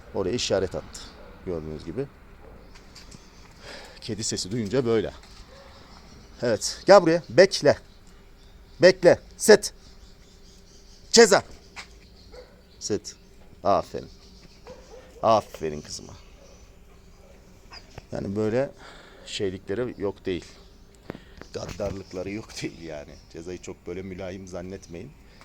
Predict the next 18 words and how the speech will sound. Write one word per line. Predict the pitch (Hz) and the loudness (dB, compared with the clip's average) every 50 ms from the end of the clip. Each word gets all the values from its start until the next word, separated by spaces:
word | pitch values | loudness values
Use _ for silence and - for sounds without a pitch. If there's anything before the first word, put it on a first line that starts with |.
| - - | -14 -10
Onun | - 123 131 | -8 -6 -6
mülayimliği | 123 120 127 139 143 135 131 117 113 127 147 | -4 -4 -2 -2 -2 -2 -2 -4 -6 -8 -10
sadece | - - - 127 123 117 113 - | -8 -6 -4 -4 -4 -6 -10 -10
Tayyar | - 113 101 113 110 123 120 117 | -8 -6 -6 -4 -4 -6 -6 -6
ve | 117 | -8
Kadife'ye. | - - 90 82 92 - - 98 92 98 - - - - - - - - - - | -6 -6 -8 -8 -6 -8 -8 -6 -6 -6 -8 -12 -18 -20 -20 -20 -20 -20 -16 -10
O | - 110 | -10 -10
konuda | - - 98 92 85 95 107 117 113 98 | -8 -8 -10 -10 -8 -8 -8 -8 -8 -8
gerçekten | 104 101 - - - 80 - 101 101 | -8 -8 -8 -10 -14 -14 -14 -12 -12
Allah'a | 87 82 90 101 95 | -10 -8 -8 -10 -10
şükür | - - - 85 | -10 -14 -18 -18
bir | 85 80 | -14 -14
sıkıntımız | - - - 82 71 82 82 82 80 98 | -14 -14 -14 -18 -18 -18 -18 -16 -14 -14
yok. | 123 127 - - - - - - - - - - - | -14 -14 -16 -20 -20 -20 -20 -20 -20 -20 -20 -20 -20
Bir | - 85 | -10 -8
de | 101 | -8
onunla | 92 90 98 98 85 | -8 -6 -8 -8 -8
uğraşırdık. | 78 76 71 - - 82 85 - | -8 -10 -10 -12 -14 -16 -16 -18